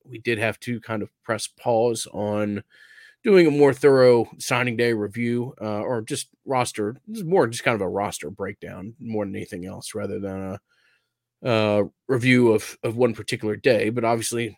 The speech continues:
early signing day plays a, uh, massive role in shaping of a roster in modern college football.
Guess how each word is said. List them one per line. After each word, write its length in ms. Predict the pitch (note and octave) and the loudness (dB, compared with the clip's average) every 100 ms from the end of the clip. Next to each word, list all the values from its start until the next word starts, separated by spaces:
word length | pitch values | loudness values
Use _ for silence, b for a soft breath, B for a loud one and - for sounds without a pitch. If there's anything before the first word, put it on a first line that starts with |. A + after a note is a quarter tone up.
| _ | _
early 220 | A#2 A#2+ A2 | 0 0 2
signing 340 | A#2 A2+ G#2+ | 0 -2 -2
day 340 | A2 A#2 A2+ - _ - | 0 0 -2 -6 _ -8
plays 300 | A2+ G#2+ G#2+ | -6 -6 -6
a, 220 | G#2+ G2+ | -8 -8
uh, 180 | G2+ G#2 _ | -8 -12 _
massive 380 | B2 C#3+ - G#2+ | 0 0 0 2
role 400 | A2+ A2+ A2 A2+ | 4 6 4 0
in 460 | G#2+ G#2+ G2+ F#2+ G2+ _ _ _ _ _ _ _ | -6 -4 -4 -6 -10 _ _ _ _ _ _ _
shaping 460 | - C#3 C3 B2+ A2+ | 2 4 6 2 0
of 100 | G2+ | 0
a 40 | |
roster 600 | G2+ A2+ - - A2+ G#2+ - | 2 2 0 0 0 0 -4
in 320 | G#2+ G#2 G2+ | -8 -8 -8
modern 300 | D2+ A2 G#2+ | -4 -4 -2
college 240 | G#2+ G#2 - | -6 -10 -6
football. 520 | G#2 A2+ A2 G#2+ | -6 -2 0 0